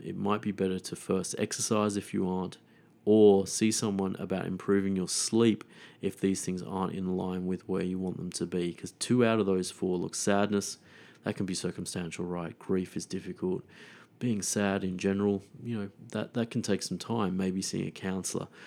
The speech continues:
Loneliness can take time too, but going for a walk and sorting your sleep out may be a little bit, uh, what we call low-hanging fruit or easier to pick.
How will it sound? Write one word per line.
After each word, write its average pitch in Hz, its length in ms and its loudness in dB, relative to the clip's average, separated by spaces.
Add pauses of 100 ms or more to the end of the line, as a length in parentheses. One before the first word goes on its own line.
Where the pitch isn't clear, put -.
(220)
Loneliness 107 680 2
can 101 140 -6
take 110 260 -4
time 104 420 -2
too, 87 300 -4 (560)
but 95 320 2 (760)
going 104 220 6
for 104 120 2
a 95 60 4
walk 92 400 -2 (220)
and - 180 -10
sorting 95 240 -2
your 90 80 -6
sleep 110 400 -4
out 92 240 -4
may 113 300 -4
be 110 140 0
a 104 60 2
little 98 220 2
bit, 98 240 -2 (420)
uh, 92 380 -4 (100)
what 95 260 -2
we 95 100 -8
call 92 180 -4
low-hanging 90 560 -4
fruit - 500 -6
or 90 220 -6
easier 95 380 -2
to 90 100 -8
pick. - 320 -8